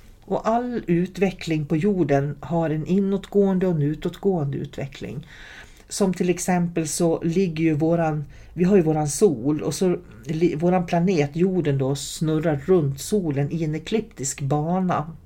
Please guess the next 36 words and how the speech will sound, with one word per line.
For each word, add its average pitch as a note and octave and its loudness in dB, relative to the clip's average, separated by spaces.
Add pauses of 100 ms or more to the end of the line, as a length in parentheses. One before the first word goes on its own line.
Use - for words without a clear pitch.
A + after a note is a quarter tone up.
(1160)
Den E3+ 2
är D#3 0
alltså D#3+ 0
inte E3 2
rund D3+ 6
utan D#3+ 0
det F#3 4
är F#3 4
en D3 2
ekliptisk - -6
bana. C#3 0 (440)
Och E3 0
så G3 2
är E3 8
det D3 4
med - -2
alla D#3 2
planeterna. C3 -6 (360)
Och - -2
när, F3+ 2
när F3 2
den F3 2
går E3+ 6
på F3 0
den F3+ 2
ena G#3 0
sidan D3+ -2
av, C#3+ 0
den E3 -2
är D#3 -2
alltså D3+ -4
som, C#3+ -2 (420)
eh, C#3+ -2
inte D3+ 0
rund C#3+ 2
utan, C3+ -2